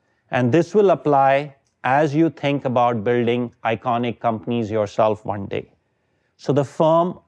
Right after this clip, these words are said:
has some fundamental beliefs on which we are built. If we cannot see eye to eye with the entrepreneur on these beliefs, we won't invest in them. We'll tell them, "We are the wrong partner for you."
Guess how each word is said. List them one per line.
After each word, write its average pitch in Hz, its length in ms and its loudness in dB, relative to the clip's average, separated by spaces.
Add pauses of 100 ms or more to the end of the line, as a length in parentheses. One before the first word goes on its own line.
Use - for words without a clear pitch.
has - 300 -2
some 139 180 -2
fundamental 139 840 0
beliefs 113 560 -4
on 113 160 -6
which 110 200 -6
we 110 120 -2
are 104 80 -2
built. - 480 -10 (580)
If 147 220 -4
we 165 80 4
cannot 175 480 0
see 196 320 0
eye 160 300 0
to 156 180 -2
eye 127 580 0 (160)
with 123 240 -4
the 131 140 -2
entrepreneur 131 680 -4 (400)
on 117 180 -4
these 123 220 -2
beliefs, 117 580 -6 (260)
we 123 140 -2
won't 117 260 -2
invest 110 420 -2
in 101 140 -8
them. 98 200 -10 (340)
We'll 160 200 2
tell 143 280 0
them, 127 340 -2 (540)
"We 123 100 2
are 120 40 2
the 117 140 2
wrong 113 260 0
partner 104 440 -4
for - 140 -12
you." - 180 -10